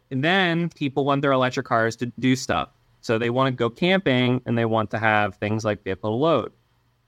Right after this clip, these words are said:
All of that keeps the bidirectional onboard charger on the car. So more and more people are adding A C bidirectionality, whether it's on grid or off grid or whatever that is.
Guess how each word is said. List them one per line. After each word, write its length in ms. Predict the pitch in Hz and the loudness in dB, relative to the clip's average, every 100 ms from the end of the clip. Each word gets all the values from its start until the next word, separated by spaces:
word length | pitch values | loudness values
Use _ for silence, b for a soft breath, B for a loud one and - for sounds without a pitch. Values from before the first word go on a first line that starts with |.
| _ _ - | _ _ -2
All 280 | 123 156 175 | 2 4 2
of 80 | |
that 420 | 160 143 135 - - | 2 2 2 -2 -6
keeps 360 | 151 135 - | -2 -2 -4
the 120 | - 123 | -2 0
bidirectional 760 | 113 123 120 117 113 - 113 | 2 2 2 0 0 -2 0
onboard 420 | 92 113 113 107 | 2 4 2 0
charger 400 | 117 104 95 110 | 2 0 2 0
on 120 | 104 | 0
the 60 | 98 | -2
car. 380 | - 85 60 - _ _ _ _ | -2 -2 0 -4 _ _ _ _
So 600 | - 113 110 104 104 104 _ _ _ _ _ _ _ _ _ | -2 2 2 2 0 -2 _ _ _ _ _ _ _ _ _
more 560 | 127 117 123 131 151 156 | -4 0 4 4 4 4
and 120 | 147 | 4
more 220 | 139 135 | 4 0
people 380 | 131 131 127 131 | 0 0 0 0
are 120 | 120 | 0
adding 640 | 107 117 120 117 117 117 - - | 0 -2 -2 0 -2 -2 -6 -2
A 260 | 120 123 | 2 4
C 280 | 127 131 123 | 2 2 2
bidirectionality, 1200 | 120 107 110 110 104 - 104 92 92 90 71 - _ _ _ _ _ _ - | 4 4 4 2 0 0 -2 0 0 0 -4 -10 _ _ _ _ _ _ -10
whether 300 | 92 92 92 | -4 -2 -2
it's 140 | - | 0
on 260 | 143 170 160 | 0 2 2
grid 300 | 160 160 143 | 2 2 2
or 120 | 101 | 2
off 300 | 120 147 - | 0 0 -2
grid 380 | 139 135 135 117 | -2 0 0 -2
or 80 | 95 | -2
whatever 320 | 113 143 143 | -2 0 0
that 160 | 135 | 0
is. 540 | 131 127 127 127 - | 0 0 -2 -4 -14